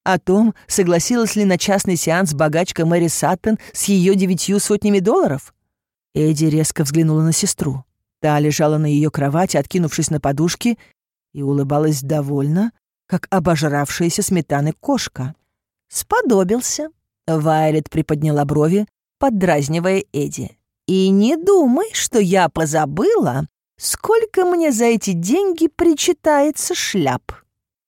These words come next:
Лицо Эдди озарила улыбка. Она припустила к кровати,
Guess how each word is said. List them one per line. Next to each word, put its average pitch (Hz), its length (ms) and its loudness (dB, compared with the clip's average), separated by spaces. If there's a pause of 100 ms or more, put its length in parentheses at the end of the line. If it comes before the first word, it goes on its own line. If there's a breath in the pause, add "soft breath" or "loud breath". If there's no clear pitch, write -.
(100)
Лицо 151 600 -2
Эдди 170 400 0
озарила 165 560 2
улыбка. 196 800 -2 (400)
Она 190 320 2
припустила 220 760 0
к - 140 -10
кровати, 196 640 -2